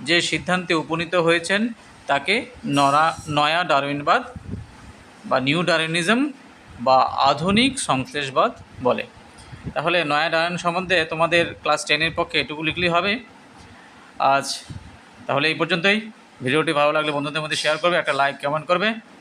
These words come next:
এবং আমার অবশ্যই চ্যানেলটি সাবস্ক্রাইব করে রাখবে যারা নতুন আছে।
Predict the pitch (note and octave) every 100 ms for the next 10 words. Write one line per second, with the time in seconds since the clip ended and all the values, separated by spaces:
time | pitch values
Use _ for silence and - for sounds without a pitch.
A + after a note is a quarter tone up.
0 | - - B2 C3 C3 B2+ - - C3+ C#3
1 | C3 A2+ B2+ B2+ F#3+ - - - B2+ -
2 | B2+ - B2 A2+ A2+ B2 - - B2+ B2
3 | A#2+ A#2 -